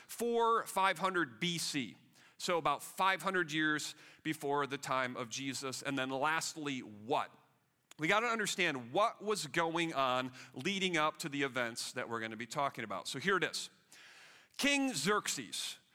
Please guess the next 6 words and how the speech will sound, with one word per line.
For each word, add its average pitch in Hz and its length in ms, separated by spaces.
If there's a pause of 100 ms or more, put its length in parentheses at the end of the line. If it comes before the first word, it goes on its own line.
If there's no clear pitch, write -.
(320)
he 233 220
has 196 240
just - 520 (140)
deposed 170 1080
his 156 240
queen. 107 540